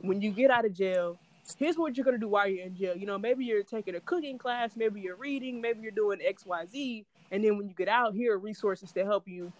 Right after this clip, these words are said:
become a productive citizen. Instead of, "Well, I'm gonna let you out. You're gonna go through hell while you're in jail. I'm gonna let you out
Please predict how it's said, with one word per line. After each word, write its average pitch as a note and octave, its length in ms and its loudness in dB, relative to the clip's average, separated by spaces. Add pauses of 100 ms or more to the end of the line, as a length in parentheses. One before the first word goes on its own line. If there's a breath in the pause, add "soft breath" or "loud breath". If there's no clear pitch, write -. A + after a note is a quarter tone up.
(280)
become G3 260 0
a G3+ 60 0
productive F#3 480 -2
citizen. - 440 0 (380)
Instead C4+ 600 4
of, G#3 380 4 (680)
"Well, - 100 0
I'm A#3+ 60 0
gonna C#4 100 2
let C#4 220 4
you A3 100 -2
out. A#3 300 0 (200)
You're G3+ 140 -8
gonna G3 240 -4
go B3 160 6
through D4 160 -6
hell B3 260 -2
while A3+ 100 -4
you're A#3+ 140 -6
in A#3 80 -4
jail. F3 280 -6
I'm F3+ 80 -12
gonna F#3 80 -10
let A#3 200 -4
you G#3 100 -4
out A3+ 300 0